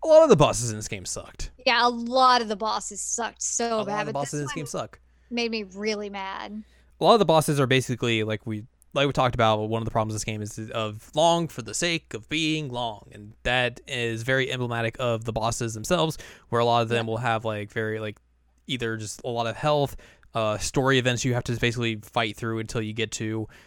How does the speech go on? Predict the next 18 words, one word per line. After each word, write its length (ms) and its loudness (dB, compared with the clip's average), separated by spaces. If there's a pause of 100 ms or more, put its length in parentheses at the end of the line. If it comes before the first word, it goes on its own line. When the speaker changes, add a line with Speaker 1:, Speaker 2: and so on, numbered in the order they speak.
(180)
Speaker 1:
uh, 220 -2
they'll 220 -2
just 420 -10
automatically 460 -4
heal 300 -4
themselves 640 2
for 340 -4
no 240 -2 (140)
Speaker 2:
Mm-hmm. 180 -4
Speaker 1:
apparent 440 -6
reason 300 -6
whatsoever 640 -4
other 220 -4
than 180 -6
just 260 -8 (1200)
story. 600 0
Speaker 2:
Because 120 -14
story. 540 -4